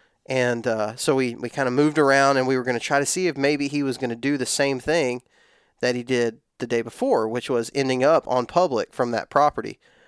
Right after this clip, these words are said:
So we went over there, didn't find him, uh, heard another turkey gobbling.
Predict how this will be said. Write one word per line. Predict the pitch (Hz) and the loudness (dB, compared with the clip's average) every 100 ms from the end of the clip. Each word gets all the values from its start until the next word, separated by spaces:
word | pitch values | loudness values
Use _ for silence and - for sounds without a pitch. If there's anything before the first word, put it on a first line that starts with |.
| _ _ _ | _ _ _
So | 123 | -2
we | 131 | 4
went | 160 151 | 6 6
over | 147 | 4
there, | 135 131 127 | 4 6 4
didn't | 131 143 135 | 4 0 2
find | 143 143 | 2 2
him, | 131 127 123 123 123 - _ _ _ _ - | 2 0 2 0 -4 -12 _ _ _ _ -4
uh, | 120 107 | 0 0
heard | - 156 139 | 2 2 2
another | 131 151 226 269 | 2 4 4 0
turkey | - 147 139 | 0 0 0
gobbling. | 131 123 120 127 131 147 | 0 4 4 2 0 -2